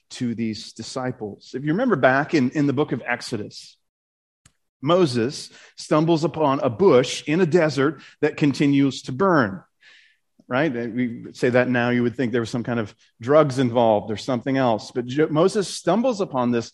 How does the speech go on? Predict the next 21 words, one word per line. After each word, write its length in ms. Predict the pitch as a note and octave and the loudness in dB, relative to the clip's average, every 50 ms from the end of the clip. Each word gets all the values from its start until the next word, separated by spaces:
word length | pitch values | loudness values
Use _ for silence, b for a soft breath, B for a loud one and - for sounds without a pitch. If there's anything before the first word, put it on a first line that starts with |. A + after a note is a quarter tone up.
| b b b b - | b b b b -14
bush 460 | A#2+ G#2+ F#3+ G3+ C#3+ A2+ B2 C3+ - | -6 0 2 2 2 2 0 -2 0
that 220 | - D3 - - | 0 -2 0 0
continues 800 | - - E3 E3 D3+ - - D3 C#3 C#3+ C#3+ C#3 C#3 C3+ C#3 - | -6 -4 -4 -4 -4 -2 -2 0 0 2 2 2 2 0 -2 -6
to 100 | - - | -8 -8
burn, 400 | D3 A#2+ E3 E3+ E3+ D#3 C3 A2 | -4 0 0 2 4 4 4 4
and 140 | A2 A2+ B2 | 2 2 2
it 100 | C3+ B2+ | 0 2
doesn't 480 | A#2 D3 D#3+ E3 F#3 G#3+ G3+ E3 C3+ B2+ | 2 2 2 4 2 0 0 0 -2 -2
burn 260 | C3+ C3 B2 B2 C3 | -2 0 0 0 0
up, 260 | B2 A#2+ C#3+ E3+ - | 2 2 0 2 2
and 100 | D3 B2 | 0 0
he 60 | C3 | 0
goes 420 | C3 C3+ D#3 E3+ G3 G3 F#3 F#3+ B B B B B - | 4 4 6 8 8 6 6 4 B B B B B 0
and 120 | C#3+ D3 | 0 0
sees 340 | C3+ - - E3+ E3+ C3+ D3 | 0 0 0 0 0 2 -2
exactly 460 | C3+ A#2 C3+ D3 D3 D#3 D3+ - D3 | -4 0 0 2 2 2 2 0 0
what 320 | C3 C3+ C#3 C#3 - - - _ _ | 4 4 2 2 0 -10 -20 _ _
is 120 | C3+ B2+ - | -4 -4 -4
happening 520 | - D3 F3 F3 E3+ - D#3+ C#3 C3 A#2+ | -2 0 0 0 0 0 0 0 2 0
there. 240 | A#2 G#2 G2+ G2+ G2+ | 0 0 -2 -2 -2
And, 180 | G#2+ A2+ G#2+ | -4 -6 -8